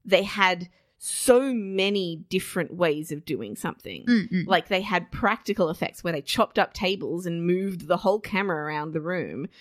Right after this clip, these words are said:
Speaker 2: Yeah.
Speaker 1: to make everybody look different sizes. They had matte paintings. So they'd have a model, a matte painting, and a bit of C G to make something look real.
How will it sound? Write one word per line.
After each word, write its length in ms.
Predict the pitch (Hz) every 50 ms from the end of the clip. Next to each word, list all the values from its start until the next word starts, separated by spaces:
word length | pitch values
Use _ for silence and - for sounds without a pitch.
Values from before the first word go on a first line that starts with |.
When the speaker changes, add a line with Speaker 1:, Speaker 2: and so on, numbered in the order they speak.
| - _
Speaker 2:
Yeah. 120 | - 190
Speaker 1:
to 40 | 208
make 200 | 202 170 170 -
everybody 340 | 202 175 180 175 165 175 165
look 160 | 165 156 -
different 300 | - 170 - 170 - -
sizes. 480 | - 185 175 165 165 170 113 110 - - - - _
They 80 | _ 165
had 220 | 170 - 180 180
matte 260 | 180 185 196 202 208 - _
paintings. 680 | - - 196 147 139 - - - - - - - 175 - - - - _
So 140 | - - 185
they'd 160 | 190 190 190
have 160 | 214 202 185
a 60 | 180 185
model, 420 | 185 202 214 214 208 202 190 175
a 60 | 170
matte 260 | 175 185 190 190 -
painting, 460 | - - 233 185 180 - - 180 165 -
and 200 | - 180 180 185
a 40 | 185
bit 140 | 175 185 170
of 140 | 170 175 175
C 240 | - - 165 160 165
G 320 | - 285 285 226 180 160
to 120 | - -
make 220 | 190 170 139 - -
something 340 | - 202 - - 170 160 156
look 200 | 147 160 - -
real. 320 | 156 131 90 - 175 -